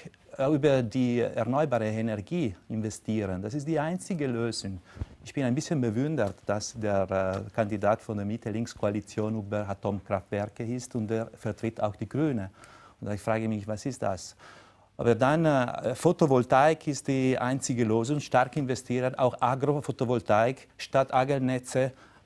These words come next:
Paneele zu haben und dann unten den Obst, äh, selbstverständlich. Und so, also die erneuerbare Energie bringen Frieden, die fossile Energie bringen Krieg.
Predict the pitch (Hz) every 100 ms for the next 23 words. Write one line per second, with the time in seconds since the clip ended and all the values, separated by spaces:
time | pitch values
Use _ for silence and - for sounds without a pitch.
0 | - - 120 117 123 131 139 147 123 135
1 | 135 147 - 113 113 113 104 123 110 113
2 | 110 104 127 - - - 147 117 120 123
3 | - 139 147 156 - _ - - - -
4 | 139 135 160 147 131 139 123 131 131 131
5 | 127 143 156 156 147 147 131 120 165 165
6 | 147 127 147 151 139 135 113 113 117 139
7 | 160 170 135 123 127 139 - - 135 131
8 | 123 104 107 107 98 104 104 107 101 92
9 | -